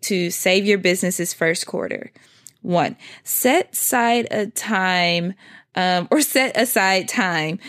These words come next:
um, a day or half a day to not do any work, literally no work. Have you time, uh, read, go to the park, get a massage, do something that will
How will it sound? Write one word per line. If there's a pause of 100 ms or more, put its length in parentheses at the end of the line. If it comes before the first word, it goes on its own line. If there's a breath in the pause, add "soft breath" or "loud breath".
(360 loud breath)
um,
a
day
or
half
a
day
to
not
do
any
work,
literally
no
work. (120)
Have
you
time, (520 loud breath)
uh,
read,
go
to
the
park,
get
a
massage,
do
something
that
will